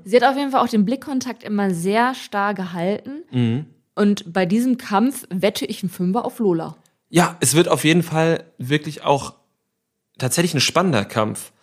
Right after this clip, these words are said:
Speaker 2: Also ich hab mich in den letzten Staffeln immer gefragt, warum Lola manche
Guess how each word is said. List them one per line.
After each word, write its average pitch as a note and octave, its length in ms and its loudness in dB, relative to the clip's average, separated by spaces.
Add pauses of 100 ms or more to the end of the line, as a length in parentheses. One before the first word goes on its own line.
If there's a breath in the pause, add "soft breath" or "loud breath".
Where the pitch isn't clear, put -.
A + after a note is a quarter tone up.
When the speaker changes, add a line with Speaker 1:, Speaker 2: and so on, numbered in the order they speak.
(680 soft breath)
Speaker 2:
Also A#2+ 460 2
ich - 140 -2
hab E3+ 160 -2
mich D#3+ 160 -6
in C#3+ 60 -4
den C3 100 0
letzten D3 240 -2
Staffeln D3+ 380 0
immer D3+ 220 0
gefragt, C#3 640 0
warum B2 380 0
Lola C#3+ 640 2 (480)
manche B2+ 880 2